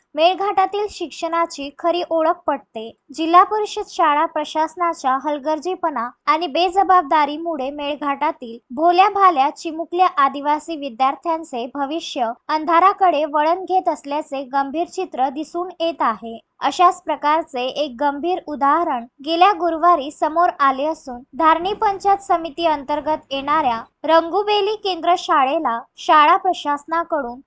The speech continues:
कुलूप लावून शाळा बंद ठेवल्याचे दिसून आले आहे. सुटीचा दिवस नसताना सुद्धा जिल्हा परिषद पूर्व माध्यमिक शाळा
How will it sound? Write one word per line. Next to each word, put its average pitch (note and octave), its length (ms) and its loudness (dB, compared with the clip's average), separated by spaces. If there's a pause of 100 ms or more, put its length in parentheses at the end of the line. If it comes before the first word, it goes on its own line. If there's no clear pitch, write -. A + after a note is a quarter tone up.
कुलूप G4 380 0
लावून D4+ 380 4
शाळा D#4 400 4
बंद F4 280 2 (120)
ठेवल्याचे C#4+ 600 -4
दिसून D#4 380 -8 (120)
आले D#4+ 200 2
आहे. A3+ 440 -2 (160)
सुटीचा F#4 580 -2
दिवस F4 400 2
नसताना D#4+ 580 -4
सुद्धा C#4 500 -4 (260)
जिल्हा D#4+ 280 2
परिषद F#4+ 420 -2 (100)
पूर्व D#4+ 300 -4
माध्यमिक D4 580 -4
शाळा C4 420 0